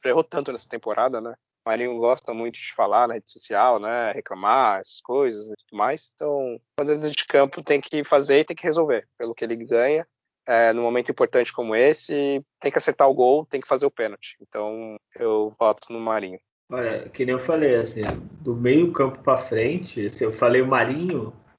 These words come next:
Speaker 2: porque pelo menos o Marinho apareceu, porque o Batistão, tudo
Speaker 1: Sim.
Speaker 2: bem, ele aceita,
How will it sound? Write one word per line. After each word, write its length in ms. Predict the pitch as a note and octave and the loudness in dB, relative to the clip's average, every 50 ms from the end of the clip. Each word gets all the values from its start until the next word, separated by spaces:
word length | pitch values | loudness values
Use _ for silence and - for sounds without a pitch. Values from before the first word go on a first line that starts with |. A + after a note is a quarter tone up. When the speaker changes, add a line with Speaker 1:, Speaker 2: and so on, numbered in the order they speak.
| _ _ | _ _
Speaker 2:
porque 220 | B2+ A#2+ - C3+ | -10 -2 -2 -2
pelo 260 | B2+ - D3 C#3+ D3 | 2 6 6 6 8
menos 160 | D3 D3+ D#3+ | 6 4 2
o 40 | E3 | 2
Marinho 300 | E3 E3+ D#3+ D#3 E3 E3+ | 2 2 2 2 2 0
apareceu, 560 | F3 E3+ F3 E3+ F3 F#3+ G#3+ - - G3 D3 | 0 0 0 2 2 2 0 2 -2 -2 -2
porque 180 | - - - C3+ | -2 -4 -2 0
o 360 | B2+ B2 A#2+ A2+ G#2+ - - - | 2 2 2 0 -4 -6 -8 -12
Batistão, 840 | - - C3 D3 E3+ - - - - - C#3 C3+ D#3 G3 D4 - - _ _ _ _ _ _ | -2 0 2 2 2 0 -4 -12 0 2 4 4 4 2 0 -4 -10 _ _ _ _ _ _
tudo 220 | - D3 D3 F#3+ | -8 2 2 2
Speaker 1:
Sim. 80 | G3 D#3+ | 4 6
Speaker 2:
bem, 280 | C#3+ D3+ E3 E3 D3 | 4 4 6 4 4
ele 140 | C3+ C3 C3 | 2 4 2
aceita, 340 | C3+ C3 - D3 C#3 - D3+ | 0 0 2 0 2 2 2